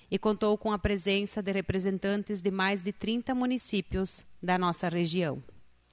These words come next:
Quero também citar as comemorações que ocorreram em razão das festividades de Páscoa, agradecendo às secretarias municipais e aos servidores envolvidos na ornamentação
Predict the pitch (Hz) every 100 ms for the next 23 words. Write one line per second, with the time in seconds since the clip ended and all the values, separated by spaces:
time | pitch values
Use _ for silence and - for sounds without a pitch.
0 | - - - - - - - 190 196 196
1 | 185 190 196 - 185 190 240 - - -
2 | _ - 185 - 208 202 202 196 - 208
3 | - 202 202 196 196 196 190 185 180 196
4 | 196 196 - 220 - 233 240 196 185 170
5 | 170 156 - 160 160 - - 214 - -
6 | - - - - 190 196 202 208 - 208
7 | 202 202 - 180 - 185 180 180 170 190
8 | 196 240 220 - 196 170 170 180 196 -
9 | - - 196 190 - 196 202 202 208 208
10 | 202 196 190 190 196 196 185 180 208 247
11 | 269 247 233 214 - - 180 190